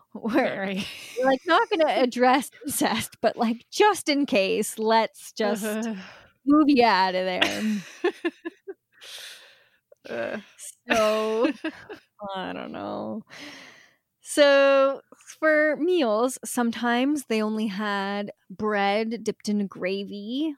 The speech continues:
Speaker 1: or as a treat, coal miner's steak, uh, which is actually bologna. They ate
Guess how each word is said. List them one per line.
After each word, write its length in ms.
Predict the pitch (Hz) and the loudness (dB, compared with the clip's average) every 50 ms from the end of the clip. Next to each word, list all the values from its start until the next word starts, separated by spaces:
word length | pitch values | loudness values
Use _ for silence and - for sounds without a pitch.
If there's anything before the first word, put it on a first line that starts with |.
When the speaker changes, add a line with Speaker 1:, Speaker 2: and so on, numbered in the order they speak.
| - _ | -8 _
Speaker 1:
or 280 | - 226 214 214 214 - | -2 0 0 0 0 -2
as 220 | - 226 220 214 226 | -2 -4 -4 -4 -8
a 40 | |
treat, 560 | 220 - - - - 330 294 269 269 - - - _ _ _ _ | -10 -12 -12 -8 -6 -4 -4 -4 -6 -10 -14 -20 _ _ _ _
coal 460 | - - - - 262 262 269 285 311 | -20 -12 0 4 4 6 6 4 2
miner's 560 | 302 262 233 226 220 220 226 226 233 226 - - | 0 0 0 0 0 -2 -2 -2 -2 -4 -6 -10
steak, 760 | - - - - - _ 226 190 - - _ _ - - - _ _ _ _ _ _ _ | -10 -10 -10 -10 -4 _ -4 -4 -4 -8 _ _ -20 -20 -20 _ _ _ _ _ _ _
uh, 260 | 185 185 180 170 170 170 | -8 -6 -6 -6 -6 -4
which 280 | 180 185 185 - - | -4 -6 -6 -4 -4
is 260 | 175 180 175 175 175 - - | -4 -4 -4 -6 -8 -8 -6
actually 520 | 180 180 - - - 196 185 185 190 - - | -6 -6 -6 -8 -8 -8 -6 -6 -8 -10 -10
bologna. 800 | 202 180 - 214 202 202 190 185 185 185 180 - - 180 190 190 - _ _ - | -12 -8 -4 -4 -2 -2 -2 -4 -4 -6 -8 -10 -10 -10 -12 -12 -14 _ _ -8
They 260 | 214 208 220 220 - | -2 -2 0 0 0
ate 420 | - 196 190 196 - - _ - | 0 -2 -2 -2 -4 -8 _ -18